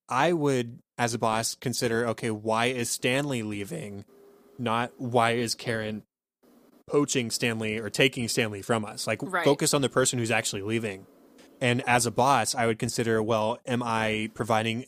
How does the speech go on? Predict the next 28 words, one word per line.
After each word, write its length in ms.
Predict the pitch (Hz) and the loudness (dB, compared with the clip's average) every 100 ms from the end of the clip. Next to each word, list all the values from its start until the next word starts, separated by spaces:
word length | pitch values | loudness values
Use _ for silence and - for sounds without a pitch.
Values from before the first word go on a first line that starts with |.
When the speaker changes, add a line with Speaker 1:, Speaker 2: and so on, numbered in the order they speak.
| - | -4
Speaker 1:
a 260 | 113 110 | -2 -2
happy 300 | 107 113 120 | 0 -2 -2
work 280 | 113 123 123 | 0 0 0
environment 440 | 123 110 98 101 | -2 -2 -4 -8
for 200 | - 101 | -10 -8
him? 80 | 98 | -8
Am 120 | 104 | -6
I 120 | 104 107 | -6 -4
paying 320 | - 135 135 | -2 -2 -2
him 160 | 117 | -4
enough? 340 | 104 98 95 - | -4 -6 -8 -6
Am 140 | 113 | -4
I 400 | 117 117 127 135 - _ _ 123 | 0 2 2 0 -4 _ _ -2
doing 560 | 123 117 117 117 123 - - | 2 4 2 0 -4 -8 -2
my 180 | 120 | 0
responsibility 760 | 127 131 - 123 120 127 123 117 | 2 0 2 0 0 0 0 0
to 140 | - | -2
him 280 | 107 143 127 | -2 0 0
as 160 | 107 104 | -2 -4
a 80 | 104 | 0
boss? 440 | 123 120 98 - | 2 2 -4 -6
But 160 | - 117 | -4 -2
Michael 640 | 113 160 170 117 110 - _ _ _ _ | 0 0 0 0 0 -4 _ _ _ _
isn't 280 | 123 120 123 | 0 0 0
that 200 | 117 113 | 0 2
self-aware, 680 | 123 113 110 107 104 92 98 | 2 2 2 0 0 -2 -4
at 100 | 117 | 0
least 280 | 131 127 | 2 2